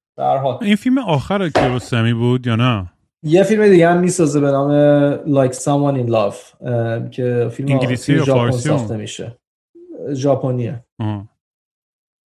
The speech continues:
Speaker 2: اون اومده
Speaker 1: آره.
Speaker 2: بیرون فیلمش؟
Speaker 1: آره، آره، دو هزار و سیزده اومد بیرون. فیلم آخرش بود. حالا می‌خواست، فکر کنم می‌خواست یه تریلوجیش بکنه که سومیش دیگه،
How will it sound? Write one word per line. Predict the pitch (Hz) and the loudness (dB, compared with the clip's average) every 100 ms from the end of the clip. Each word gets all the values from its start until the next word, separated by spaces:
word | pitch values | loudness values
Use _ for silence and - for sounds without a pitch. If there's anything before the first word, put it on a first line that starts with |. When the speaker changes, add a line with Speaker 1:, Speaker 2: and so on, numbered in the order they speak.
| _ - | _ -4
Speaker 2:
اون | 147 | 0
اومده | 170 | 2
Speaker 1:
آره. | 143 151 | 2 4
Speaker 2:
بیرون | 143 123 | 4 2
فیلمش؟ | 113 120 120 131 160 160 _ _ _ _ _ _ - | 0 0 0 0 -2 -8 _ _ _ _ _ _ 2
Speaker 1:
آره، | 143 190 | 4 6
آره، | 196 185 | 6 4
دو | 147 147 | 2 0
هزار | 143 143 | 2 2
و | 147 143 143 | 4 2 0
سیزده | - 143 127 131 | -4 -6 -4 -2
اومد | 127 113 110 | -2 -2 -6
بیرون. | 113 120 | -8 -8
فیلم | 120 151 | -2 0
آخرش | 139 135 123 107 | 2 0 -2 -4
بود. | - - - - | -10 -20 -20 0
حالا | 160 196 | 4 6
می‌خواست، | 185 208 208 226 | 6 4 4 2
فکر | 220 | 2
کنم | 226 208 | 0 0
می‌خواست | 202 - 196 190 | -2 0 0 2
یه | 202 | 0
تریلوجیش | 196 196 160 156 143 156 185 220 | 2 2 2 2 2 -2 -4 -4
بکنه | 202 202 196 196 190 | -4 -4 -2 -4 -4
که | 190 | -6
سومیش | 165 156 139 143 - | -4 -4 -4 -6 -6
دیگه، | 143 143 143 147 | -4 -4 -4 -6